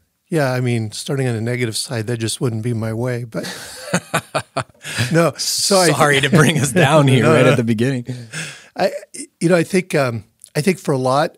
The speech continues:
Speaker 1: of Christians, they have a very therapeutic view of
Speaker 2: Mm.
Speaker 1: forgiveness.
Speaker 2: Sure.
Speaker 1: And so when I say it's misunderstood, um, th-, s-, well, therapeutic view, the idea that, um,
Speaker 2: I
Speaker 1: I,
Speaker 2: forgive
Speaker 1: I
Speaker 2: you
Speaker 1: know
Speaker 2: to make me feel better.
Speaker 1: Yeah,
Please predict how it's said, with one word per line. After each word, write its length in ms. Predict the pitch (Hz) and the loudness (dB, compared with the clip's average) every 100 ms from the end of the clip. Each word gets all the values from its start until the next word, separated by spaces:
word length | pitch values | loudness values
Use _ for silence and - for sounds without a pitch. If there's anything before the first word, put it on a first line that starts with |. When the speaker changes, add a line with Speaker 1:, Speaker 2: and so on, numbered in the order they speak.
| _ | _
Speaker 1:
of 400 | 139 135 127 - | -4 -2 -4 -6
Christians, 480 | - 156 - 165 147 | -4 -4 -2 -4 -2
they 80 | 139 | -2
have 120 | 120 | -2
a 60 | 120 | -2
very 260 | 135 143 120 | 0 0 -2
therapeutic 1160 | - - 139 135 113 - 139 131 139 - - _ _ - | -6 -2 0 0 -4 -6 -4 0 -2 -4 -20 _ _ -12
view 360 | 113 120 131 | -6 -4 -2
of 60 | 131 | 2
Speaker 2:
Mm. 80 | 214 | 2
Speaker 1:
forgiveness. 600 | - 113 120 123 139 - | 2 -2 -4 -4 -6 -6
Speaker 2:
Sure. 240 | - 95 78 _ _ _ | -4 -4 -4 _ _ _
Speaker 1:
And 160 | 139 - | -4 -2
so 140 | 147 | -2
when 120 | 131 | 0
I 60 | 123 | -2
say 240 | - 147 | 0 0
it's 180 | 131 - | 0 0
misunderstood, 1200 | 135 135 - 135 123 - - - 147 135 117 113 - _ _ _ | -2 -2 -2 -4 -4 -4 -8 -6 -2 -2 -2 -8 -14 _ _ _
um, 260 | - 120 117 | -4 -4 -4
th-, 220 | - - - _ | -10 -16 -20 _
s-, 300 | - - - - _ - - - | -10 -8 -10 -14 _ -20 -8 0
well, 280 | 131 113 _ | 0 0 _
therapeutic 600 | - 151 143 - 135 117 | 0 2 2 0 -2 -2
view, 200 | 113 120 107 | -4 -4 -4
the 140 | 120 | -4
idea 460 | 123 113 143 147 127 | -4 -2 0 0 0
that, 360 | 123 123 - _ - _ _ _ | -4 -6 -8 _ -20 _ _ _
um, 720 | - - - - - 190 180 _ | -10 -10 -10 -12 -14 -14 -18 _
Speaker 2:
I 100 | 107 | -2
Speaker 1:
I, 40 | 147 | 2
Speaker 2:
forgive 200 | 120 135 | 4 4
Speaker 1:
I 20 | |
Speaker 2:
you 80 | 151 | 6
Speaker 1:
know 60 | 139 | 6
Speaker 2:
to 60 | 131 | 4
make 200 | 113 117 | 2 4
me 180 | 117 | 2
feel 240 | 123 143 131 | 4 4 4
better. 420 | 131 123 170 160 | 4 2 0 -2
Speaker 1:
Yeah, 300 | 247 277 110 | 2 2 2